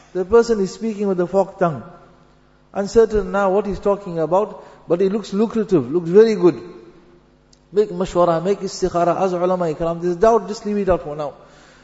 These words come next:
Allah subhanahu wa ta'ala will give you something which is absolutely clear, absolutely halal, tayyib, and will bring barakat in your life.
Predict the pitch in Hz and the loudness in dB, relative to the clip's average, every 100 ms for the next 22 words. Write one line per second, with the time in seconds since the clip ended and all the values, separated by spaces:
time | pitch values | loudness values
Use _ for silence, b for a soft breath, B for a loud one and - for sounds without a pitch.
0 | b b _ - 190 208 202 - 185 196 | b b _ 2 4 4 0 -4 -4 0
1 | 220 196 190 202 202 185 180 208 180 190 | 2 2 4 4 6 4 0 -4 -4 -4
2 | 185 170 175 208 - 196 175 165 165 196 | -2 -2 -2 -4 -4 -8 -4 -4 -2 4
3 | 214 226 - 214 - 196 185 175 165 170 | 4 4 -4 -2 -2 0 0 -2 -2 2
4 | 196 202 175 - 185 202 214 190 170 160 | 4 4 0 0 2 2 0 -2 -4 -4
5 | 175 165 190 202 208 196 156 143 135 131 | -2 0 2 2 2 0 -2 -2 -2 -4
6 | 107 | -10